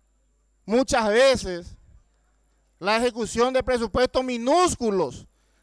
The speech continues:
a los cuales le imponen una burocracia que no tiene como objetivo más el que de trancar y generar dificultades para la ejecución del presupuesto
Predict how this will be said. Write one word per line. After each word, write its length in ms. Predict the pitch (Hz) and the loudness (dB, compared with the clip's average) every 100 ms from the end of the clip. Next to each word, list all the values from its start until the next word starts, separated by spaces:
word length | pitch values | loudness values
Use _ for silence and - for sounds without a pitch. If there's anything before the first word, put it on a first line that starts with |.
| - | -6
a 100 | 208 | 0
los 180 | 226 - | 0 2
cuales 320 | 233 247 254 | 2 2 2
le 60 | |
imponen 420 | 226 220 247 247 233 | 0 0 0 0 -4
una 280 | 240 240 240 | -4 -2 -2
burocracia 920 | 254 240 - 233 269 247 202 190 196 _ _ _ _ _ - | 0 0 0 2 4 4 0 -2 -4 _ _ _ _ _ -2
que 120 | 226 | 0
no 140 | 233 | 0
tiene 380 | - 240 262 262 | 0 0 0 0
como 240 | 262 247 254 | 0 2 2
objetivo 680 | 240 214 240 254 214 202 - _ _ _ - | 0 -4 -2 0 2 0 -4 _ _ _ -10
más 360 | 180 240 254 | -2 -2 0
el 160 | 247 240 | 0 0
que 180 | 247 233 | 2 4
de 220 | 240 233 _ _ _ | 4 2 _ _ _
trancar 680 | - 233 214 - 247 302 311 | -2 0 0 -4 2 4 4
y 160 | 254 247 | 0 -4
generar 840 | 254 240 226 214 254 285 226 143 160 _ _ _ _ | -2 -2 -2 0 4 4 4 0 -10 _ _ _ _
dificultades 920 | 185 233 202 220 220 - 254 285 277 | -2 0 0 -2 -4 -2 4 6 6
para 220 | 190 214 226 | 4 0 0
la 100 | 226 | 0
ejecución 480 | 226 202 170 208 | 0 -2 0 0
del 100 | 233 | 0
presupuesto 680 | 233 240 202 214 220 233 220 | 0 0 0 0 0 2 0